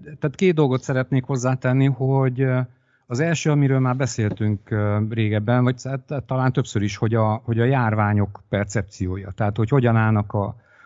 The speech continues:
a kínaiak a járványhoz. Ö, én úgy gondolom, hogy nem véletlen, hogy, hogy ennyire fegyelmezett mindenki, mert, mert sokkal nagyobb a félelem a járvány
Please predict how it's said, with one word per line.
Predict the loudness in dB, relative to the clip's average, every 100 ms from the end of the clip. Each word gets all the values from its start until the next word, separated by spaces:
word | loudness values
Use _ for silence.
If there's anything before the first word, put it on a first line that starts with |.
| _
a | -8
kínaiak | 2 4 4 2
a |
járványhoz. | 2 2 2 4 4 4 4 0 -12 _ _ -6
Ö, | 0 0
én | 4 6
úgy | 6
gondolom, | 6 6 6
hogy | 6
nem | 6 4
véletlen, | 4 2 2 -2 -2 -2 -2
hogy, | -2 -2 -4 -4
hogy | -4 -2
ennyire | 0 0 -2
fegyelmezett | -4 -2 0 0 -2 -2
mindenki, | 0 2 2 2 0
mert, | 0 0 -4 -6
mert | -4 -4
sokkal | -2 -4 0 2
nagyobb | 2 0 -2
a |
félelem | -2 0 2 2 0 -2 -6 _ _
a | -2 -2 -2
járvány | 0 2 4 4 2 0